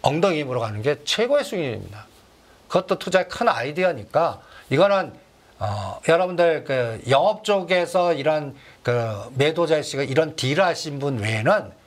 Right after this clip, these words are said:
이 암만 얘기해도 이해가 안 되실 거예요. 그런데 이게 우리 시장을, 그 한국 시장에는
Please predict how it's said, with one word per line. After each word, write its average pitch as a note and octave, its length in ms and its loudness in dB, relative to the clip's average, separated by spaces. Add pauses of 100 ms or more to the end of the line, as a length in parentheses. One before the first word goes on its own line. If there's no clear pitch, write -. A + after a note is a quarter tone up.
(280)
이 D#3+ 280 0 (280)
암만 D4 340 2
얘기해도 G3+ 260 -2
이해가 C3 240 0
안 A#2 100 -4
되실 G2 240 -14
거예요. F#2+ 160 -16 (760)
그런데 D#3+ 480 2 (180)
이게 E3+ 540 0 (340)
우리 D3 220 2
시장을, C#3+ 960 -2
그 A2 140 -10
한국 F#3 420 -2
시장에는 C3 600 -4